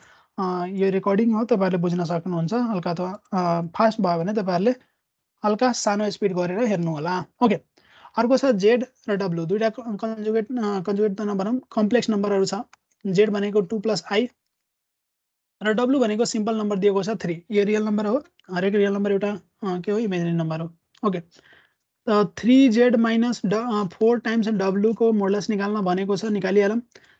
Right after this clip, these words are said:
three into z, जेड भनेको कति छ? टू plus I छ, टू plus आई minus four into W भनेको कति छ? थ्री, W भनेको थ्री। त्यसो भए हेर्नुहोस् के हुन्छ, थ्री टू जा सिक्स प्लस थ्री आई माइनस फोर थ्री जा टुवेल्भ।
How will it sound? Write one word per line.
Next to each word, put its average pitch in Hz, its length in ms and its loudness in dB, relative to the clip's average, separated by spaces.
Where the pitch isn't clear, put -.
three 233 340 2
into 220 280 2
z, 170 280 4
जेड 214 240 4
भनेको 233 280 -2
कति 233 120 0
छ? 214 60 -4
टू 233 300 -2
plus 208 380 -2
I 180 100 0
छ, 175 80 -6
टू 175 240 -6
plus 196 280 -4
आई 240 180 0
minus 170 500 -2
four 247 240 6
into 185 760 -2
W 220 220 2
भनेको 233 260 0
कति 226 120 0
छ? 220 40 0
थ्री, 196 460 -2
W 185 180 -4
भनेको 175 320 -2
थ्री। 165 320 -4
त्यसो 196 240 -4
भए 180 80 0
हेर्नुहोस् 196 280 0
के - 80 -4
हुन्छ, 202 180 2
थ्री 240 140 2
टू 240 120 4
जा 233 120 6
सिक्स - 480 -2
प्लस 202 320 -2
थ्री 226 200 0
आई 226 200 2
माइनस 190 420 -2
फोर 214 220 0
थ्री 226 140 0
जा 226 100 2
टुवेल्भ। 240 380 0